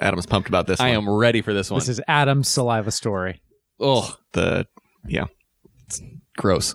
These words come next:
Speaker 2: So, instead of directly into eyes, same every, same setup for everything. Everything else is the same. But he
Speaker 1: Blind.
Speaker 2: Blind.
Speaker 1: Okay.
Speaker 2: And he goes, he grabs some, some dirt off the ground,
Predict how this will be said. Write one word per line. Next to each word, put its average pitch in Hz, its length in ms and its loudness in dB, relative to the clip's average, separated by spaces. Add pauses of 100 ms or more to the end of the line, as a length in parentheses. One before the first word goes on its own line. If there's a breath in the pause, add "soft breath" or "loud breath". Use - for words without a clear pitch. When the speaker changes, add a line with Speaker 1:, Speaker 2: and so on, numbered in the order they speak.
Speaker 2:
So, 147 360 2 (1500 soft breath)
instead 156 480 2
of 107 180 2 (140)
directly 113 480 4
into 98 240 0 (100)
eyes, 98 640 -2 (300)
same 151 260 4
every, 151 200 2 (200)
same 147 240 2
setup 123 300 0 (120)
for 117 100 -2
everything. 98 420 -2
Everything 104 240 0
else 95 160 -4
is 92 60 -8
the 95 60 -6
same. 95 320 -2
But 139 160 0
he 110 40 6
Speaker 1:
Blind. 101 240 0 (180)
Speaker 2:
Blind. 113 460 0
Speaker 1:
Okay. 95 160 0 (180)
Speaker 2:
And 113 260 2
he 117 220 2
goes, 104 420 4 (280)
he 107 400 -2 (480)
grabs 113 260 2
some, 104 220 -2 (240)
some 95 320 -6
dirt 135 360 2
off 98 200 0
the 98 80 -2
ground, 92 340 -2